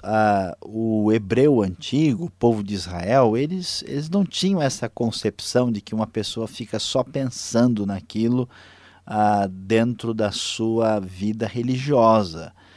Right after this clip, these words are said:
Literalmente, olha só, esse meditar significa murmurar, falar baixinho.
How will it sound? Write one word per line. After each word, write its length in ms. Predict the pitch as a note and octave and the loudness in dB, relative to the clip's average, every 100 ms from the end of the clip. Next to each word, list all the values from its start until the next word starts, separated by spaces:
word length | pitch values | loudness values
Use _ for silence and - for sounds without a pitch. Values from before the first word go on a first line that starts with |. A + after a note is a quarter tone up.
| - - _ - | -20 -20 _ -2
Literalmente, 880 | D#3+ C4+ - D3 G2+ A2+ C3+ C3 | 2 2 2 4 4 2 2 2
olha 160 | C3 C3+ | 0 -2
só, 300 | - G#2 F2+ _ _ - | -4 -6 -6 _ _ -6
esse 280 | A2+ - | -4 -2
meditar 500 | A#2 A2 G#2 - B2+ | -2 -2 -4 -2 -2
significa 720 | - A#2+ A#2 A2 - B2+ - B2+ | -2 -6 -4 -4 -6 -6 -4 -2
murmurar, 960 | A#2+ B2 C#3+ F#3+ G3 D#3+ D3 G#2 G2 | -2 0 4 4 4 -4 -2 -2 -4
falar 260 | - G#2+ A2+ | -6 -6 -4
baixinho. 840 | A#2+ A#2+ - - G#2+ G2 F2 - | -4 -8 -10 -10 -8 -6 -8 -14